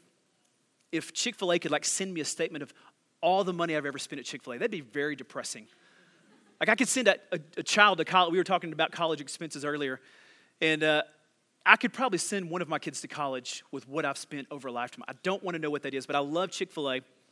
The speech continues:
And if you don't, I am worried about you. But I was in the drive-thru line, and I pulled up to, to pay my tab.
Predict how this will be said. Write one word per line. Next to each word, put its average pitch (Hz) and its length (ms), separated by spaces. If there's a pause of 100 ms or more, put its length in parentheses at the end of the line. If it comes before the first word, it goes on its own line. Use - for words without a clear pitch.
(400)
And 127 80
if 131 140
you 170 100
don't, 165 360 (1080)
I 147 100
am 131 140
worried 139 180
about 117 240
you. 110 120 (180)
But 156 180
I - 40 (800)
was 160 160
in 202 60
the 190 80
drive-thru 202 360
line, 147 300 (480)
and 139 140
I 135 80
pulled 214 320
up 196 200
to, 156 320
to - 200
pay 180 240
my 151 200
tab. 160 440